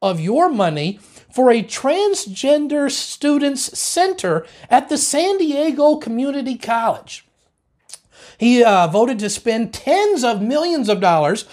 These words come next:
upwards of more than forty million dollars, to train teachers in teaching C R T. This is this radical leftist, racist, uh, critical race theory teaching they're trying to teach in our schools.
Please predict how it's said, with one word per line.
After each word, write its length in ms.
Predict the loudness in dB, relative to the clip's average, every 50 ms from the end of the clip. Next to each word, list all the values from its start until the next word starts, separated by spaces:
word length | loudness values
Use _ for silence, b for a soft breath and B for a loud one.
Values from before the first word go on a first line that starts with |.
| B B B
upwards 440 | 2 2 4 2 0 0 2 0
of 120 | -2 -2 0
more 200 | 0 0 0 0
than 140 | -2 -4 -6
forty 420 | -6 -4 -2 0 0 0 0 -2
million 320 | -2 -2 -2 0 0 0
dollars, 420 | 0 2 2 2 2 0 -2 -4 -8 B B B B B
to 100 | -4 -4
train 420 | -4 -2 0 0 2 2 0 -2
teachers 640 | -4 -2 -2 -2 -2 -2 -2 0 0 0 0 -2 -6 B B B B
in 200 | -2 0 0 0
teaching 480 | -2 -2 -2 -2 -2 -2 -2 -2 -2 -2
C 400 | -2 -4 -4 -2 -2 -2 -2 0
R 280 | 2 4 4 4 4 2
T. 400 | -2 -6 -8 -6 -6 -6 -8 b b b b b
This 220 | -4 -4 -2 -2
is 140 | -2 -6 -4
this 240 | -2 -2 -4 -2 -4
radical 880 | -4 0 2 2 4 4 4 4 2 0 0 2 2 2 2 2 2 6
leftist, 600 | 6 6 6 4 2 -6 -6 -6 -6 -6 -12 b b b b
racist, 920 | -10 -6 -4 -2 -2 -4 -4 -6 -6 -6 -6 -8 -10 -14 -16 -18 -12 -6 -2
uh, 180 | -2 0 0 0
critical 500 | 0 0 0 0 2 2 0 0 B B B B
race 360 | 0 2 2 2 2 0 -2
theory 280 | -4 -2 -2 -2 -2 -4
teaching 420 | -4 -4 -4 -4 -4 -4 -6 -4
they're 100 | -4 -4 -2 0 0
trying 120 | 0 0
to 60 | 0
teach 260 | -4 -4 -6 -6 -4 -4
in 80 | -2
our 160 | -2 -2 -2
schools. 500 | -4 -6 -8 -6 -4 -4 -4 -4 -8 -14